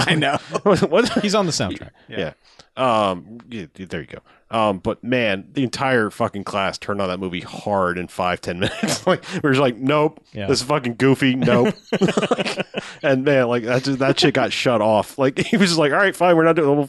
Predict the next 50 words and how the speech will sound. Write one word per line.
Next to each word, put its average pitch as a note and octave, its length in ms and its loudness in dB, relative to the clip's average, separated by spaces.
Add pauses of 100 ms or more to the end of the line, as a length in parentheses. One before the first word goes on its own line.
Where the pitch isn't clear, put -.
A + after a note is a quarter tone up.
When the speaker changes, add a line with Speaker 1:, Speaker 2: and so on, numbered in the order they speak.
Speaker 2:
I B2 140 2
have C#3+ 120 4
this B2+ 140 -10
backup B2 360 -2
movie." G#2 220 -6 (420)
<laughs> F3+ 80 -6 (760)
We D#3+ 100 4
just, C#3 160 -4
I C#3+ 200 2
mean, B2+ 320 2 (120)
I C#3 80 2
did C#3 200 2
just C3+ 160 -4 (100)
remember, B2 360 2
like, G2+ 300 -4 (640)
Speaker 1:
So - 100 0
Speaker 2:
goof-, - 100 6
Speaker 1:
you, D3 80 4
you - 60 -6
Speaker 2:
goof- F#3+ 180 6
Speaker 1:
guys E3 200 4
five D#3 220 2
minute C3+ 200 -2
ruled B2 280 -6
it. C#3+ 260 -14
Speaker 2:
Pretty D4 220 6
much, B3+ 320 6
yeah. D#3 220 4
I C#3+ 40 4
mean, E3+ 140 4
like, D#3+ 120 4
the E3 120 2
class E3+ 280 0
basically C3+ 300 2
fucking A#2 300 0
turned A#2 220 2
on F2 120 0
it, D#2+ 140 -8
and, A2 260 -4
and A2 180 -2
it G#2+ 60 -2
was G#2 160 -4
just A2 140 -8
like, G#2 180 -2
"No, A#2 220 -2
this G#2+ 220 -8
is G#2+ 120 -10
too G#2 140 -6
goddamn F2+ 360 -4
goofy." E2+ 380 -10